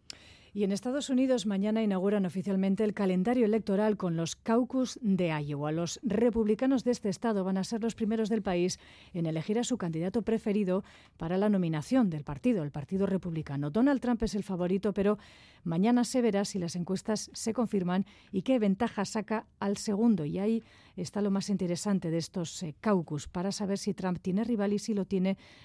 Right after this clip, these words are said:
más difícil de lo que el propio expresidente continúa o, o cree.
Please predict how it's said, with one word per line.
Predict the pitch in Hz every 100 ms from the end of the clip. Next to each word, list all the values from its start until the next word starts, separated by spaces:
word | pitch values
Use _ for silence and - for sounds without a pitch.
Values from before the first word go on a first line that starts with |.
| -
más | 190 214 185
difícil | 196 226 247 208
de | 190
lo | 196 190
que | 208 208 - - -
el | 185 160
propio | 196 190 208
expresidente | 170 - 190 - 175 180 185
continúa | 165 156 175 247
o, | 240 170 160 - 170 160
o | -
cree. | 240 240 139